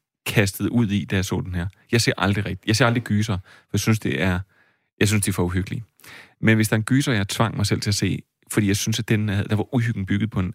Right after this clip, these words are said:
anden måde, så er det The Strangers med Liv Taylor. Og det, der er det særligt uhyggelige der, det er det lavpraktiske i, at de har bygget nogle meget uhyggelige mennesker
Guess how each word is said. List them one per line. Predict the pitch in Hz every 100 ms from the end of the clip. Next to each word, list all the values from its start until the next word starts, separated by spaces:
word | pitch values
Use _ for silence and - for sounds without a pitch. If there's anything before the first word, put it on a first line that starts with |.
| -
anden | 98 98
måde, | 92
så | 104
er | 104
det | 104
The | 98
Strangers | - - 98 101 107 101 - _ - - -
med | 101 95
Liv | 90
Taylor. | - 98 92 101 - _ _ - - - - _ _ _ -
Og | 107
det, | 139
der | 131 -
er | -
det | -
særligt | - 113 117 117
uhyggelige | - 120 95
der, | 92 90 98 _ _ _ _ _ _ _ _ _ - -
det | 113
er |
det | 107
lavpraktiske | 107 95 113 - 107 92 98 - -
i, | 214 - - - _ _ -
at | 98 -
de | 95
har | 95 -
bygget | 113 117 117 87 - _ _ -
nogle | 98 98 92 95 87 _ _ _ -
meget | 95 92
uhyggelige | 101 - - 95
mennesker | 95 95 143 -